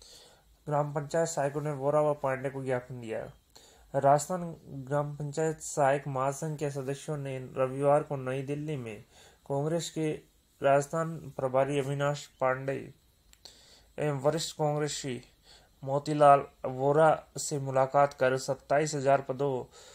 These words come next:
के कार्यकाल वृद्धि एवं नियमितीकरण के लिए ज्ञापन सौंपा। प्रदेशाध्यक्ष रामजीत पटेल के अनुसार, दोनों ही कांग्रेसियों ने राज्य के मुख्यमंत्री अशोक गहलोत से वार्ता करके समस्या का समाधान करने, कराने का आश्वासन दिया है।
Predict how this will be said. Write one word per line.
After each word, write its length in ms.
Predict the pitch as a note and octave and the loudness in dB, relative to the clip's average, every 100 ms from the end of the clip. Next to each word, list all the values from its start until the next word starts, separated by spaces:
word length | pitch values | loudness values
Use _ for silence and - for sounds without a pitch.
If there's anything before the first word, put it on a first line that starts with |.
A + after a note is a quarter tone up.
| - _ - | -20 _ -8
के 100 | C3+ | 0
कार्यकाल 460 | C#3+ C#3 D3+ D3+ | 6 6 6 4
वृद्धि 400 | C#3+ B2 C3 D3 | 4 -2 -4 0
एवं 160 | D3+ C#3 | 0 0
नियमितीकरण 600 | C3 C3 C#3 C#3 C#3 C#3 | -2 -4 -6 -6 -6 -6
के 100 | C#3 | -4
लिए 140 | C3+ | -2
ज्ञापन 360 | B2+ A#2 - B2+ | 4 4 4 -8
सौंपा। 340 | - G#2+ G#2+ | -6 -6 -4
प्रदेशाध्यक्ष 840 | G#2+ - A#2+ D#3 D3+ D#3+ D#3+ D3+ | -6 -8 -2 -2 4 2 2 -2
रामजीत 480 | C#3+ C3+ C3+ C#3 D#3 - | -2 0 -2 -6 -10 -2
पटेल 280 | C3 C#3 D3+ | -2 0 -2
के 100 | D#3 | -4
अनुसार, 400 | C3+ C#3 D3 C#3 | -4 -6 -2 -2
दोनों 300 | C3 C3+ D#3 | -2 -4 -4
ही 140 | C#3+ | -6
कांग्रेसियों 560 | C3+ C3+ C3 C3 C3 C3+ | -6 -8 -4 -4 -6 -10
ने 200 | A#2 G#2 _ - - - C3+ | -12 -18 _ -20 -20 -6 -4
राज्य 420 | C3 C3+ C#3 D#3 D3+ | 2 2 2 -2 -2
के 280 | C#3 C#3+ C#3+ - _ _ _ | 0 0 -4 -10 _ _ _
मुख्यमंत्री 540 | C3+ C#3+ - D3+ C#3+ C3+ | -8 -4 -4 -4 -2 -2
अशोक 260 | C3 C#3+ | 0 0
गहलोत 300 | C3 C#3 D3+ | 2 2 0
से 120 | D3 | -2
वार्ता 380 | C#3+ B2 B2+ D3 | 2 4 4 2
करके 360 | C3+ C3 B2 B2+ | 0 -4 -4 -8
समस्या 440 | - C3 C3 D3 | -6 -12 -6 -4
का 120 | B2+ | -2
समाधान 500 | C3 B2+ B2+ C#3 D3+ | -4 -6 -4 -2 -4
करने, 280 | C#3 B2+ B2+ | -2 -4 -2
कराने 320 | B2 B2+ C3 | -4 -2 -4
का 140 | B2 A#2 | -4 -2
आश्वासन 500 | A#2 - B2+ - A#2+ | -2 -4 -12 -10 -12
दिया 180 | G#2+ | -10
है। 100 | G#2 | -12